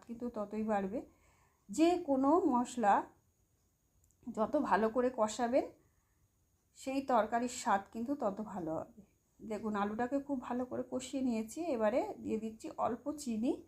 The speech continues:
চিনিটা দেওয়ার জন্য তরকারির স্বাদটা ব্যালেন্স করবে। আর এর কালারটা কিন্তু খুব সুন্দর আসবে। যে কোনো তরকারি কষার সময় অল্প পরিমাণে চিনি দিলে সেই তরকারির রঙটা কিন্তু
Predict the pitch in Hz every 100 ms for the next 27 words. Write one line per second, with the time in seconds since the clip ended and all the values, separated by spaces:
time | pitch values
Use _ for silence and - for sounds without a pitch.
0 | _ _ _ _ _ _ - 285 302 311
1 | 277 262 254 233 247 269 - - - 247
2 | 233 247 254 - 208 - 240 220 226 233
3 | - 226 220 269 - _ _ _ _ -
4 | 196 220 233 240 220 240 240 294 294 285
5 | - 359 359 226 196 185 170 175 180 185
6 | 240 302 311 302 220 214 226 220 285 -
7 | _ 220 220 262 - 277 277 208 220 247
8 | 247 254 254 262 254 277 233 214 233 -
9 | - 226 233 240 202 202 220 247 214 208
10 | 220 262 277 277